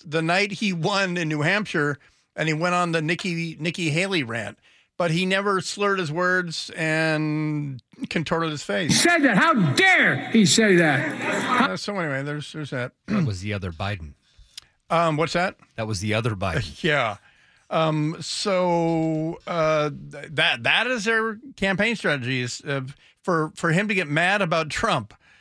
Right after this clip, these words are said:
Speaker 1: or something, 'cause they're trying to get Trump to get off his message and the whole thing.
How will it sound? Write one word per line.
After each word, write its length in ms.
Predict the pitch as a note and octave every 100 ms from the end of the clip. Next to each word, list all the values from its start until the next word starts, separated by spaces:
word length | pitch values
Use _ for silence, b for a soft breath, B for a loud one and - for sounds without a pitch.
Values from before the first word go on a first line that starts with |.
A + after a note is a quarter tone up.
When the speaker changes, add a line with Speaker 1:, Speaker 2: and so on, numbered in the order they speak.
| b
Speaker 1:
or 100 | -
something, 260 | C#3+ E3+ D#3+
'cause 120 | D3
they're 120 | F#3
trying 220 | G3+ A3+ G#3
to 60 |
get 160 | F#3+ D#3+
Trump 260 | - G3+ F#3
to 60 |
get 140 | E3+ D#3
off 180 | D#3+
his 160 | F3+ C#3+
message 480 | C#3+ C3+ D3+ C#3 A#2+
and 100 | B2
the 60 |
whole 140 | B2 B2+
thing. 260 | C3+ A#2+